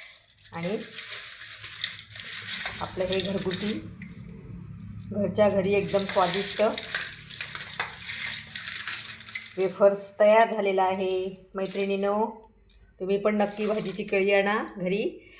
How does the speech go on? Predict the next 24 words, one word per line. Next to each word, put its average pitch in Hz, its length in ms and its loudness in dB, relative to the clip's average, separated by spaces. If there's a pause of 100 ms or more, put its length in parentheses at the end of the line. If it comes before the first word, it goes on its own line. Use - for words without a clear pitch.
(160)
आणि 185 180 0
आपल्या 196 220 2
मुलांना 196 340 0
घरीच 202 300 0
बनवून 190 340 0
द्या. 175 140 0 (1400)
बघा, 175 180 0 (120)
खरपूस 214 480 2
एकदम 180 220 2
झालेला 170 320 -2
आहे 147 80 -4
बघा, 147 160 -6 (180)
तेल 190 180 2
पण 196 180 4
राहिलेलं 180 360 6
नाही 180 120 4
आहे 175 120 2
त्याला, 156 180 -2 (340)
एकदम 190 640 4
कोरडं 190 420 6
आहे 180 180 4
एकदम 151 280 -6
बघा, 151 240 -8 (960)
सुंदर. 208 400 6